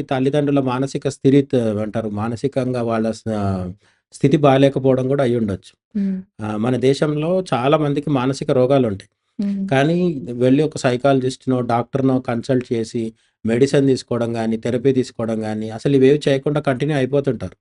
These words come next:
Speaker 2: మ్మ్.
Speaker 1: మన నిజానికి మన దేశంలో నూట నలభై కోట్ల మంది ఉన్నారు. వీళ్ళకి అనేక రకమైన శారీరక సమస్యలు ఉంటే డాక్టర్ దగ్గరికి వెళ్తారు. ఏ వాంతులో, లేదంటే, ఉమ్, జ్వరమో, టెంపరేచర్ వస్తేనో,
Speaker 2: మ్మ్.
Speaker 1: లేదు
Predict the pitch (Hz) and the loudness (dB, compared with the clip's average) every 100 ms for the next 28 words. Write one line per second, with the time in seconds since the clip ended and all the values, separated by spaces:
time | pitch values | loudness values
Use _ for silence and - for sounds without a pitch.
0 | _ - 196 190 - 110 123 143 156 139 | _ -8 -8 -8 -8 0 2 4 2 0
1 | 127 123 - 143 143 131 131 127 120 117 | 0 0 0 0 2 2 0 0 -2 -2
2 | 117 104 107 107 120 104 85 _ _ _ | -6 -6 -6 -4 -4 -6 -8 _ _ _
3 | - 127 135 113 131 143 139 139 135 135 | 0 2 2 0 0 0 0 0 0 -2
4 | 131 131 120 120 151 151 147 139 139 143 | -2 -2 0 2 0 0 0 2 2 2
5 | 131 131 143 123 127 127 131 120 110 101 | 2 2 2 0 0 2 2 2 -2 -4
6 | 101 98 _ _ _ _ _ 113 120 107 | -6 -12 _ _ _ _ _ 0 2 4
7 | 117 123 123 117 117 110 _ 117 113 113 | 2 2 2 2 -2 -4 _ -8 -4 -4
8 | 110 113 104 101 _ 123 127 - 113 101 | -4 -4 -6 -10 _ -12 -12 -10 -10 -4
9 | 117 127 123 117 104 117 127 131 127 113 | -2 0 -2 -4 -4 -4 0 0 0 -4
10 | - 110 104 104 104 - 220 208 110 120 | -4 -4 -4 -4 -6 -10 -6 -4 -2 0
11 | 123 | 0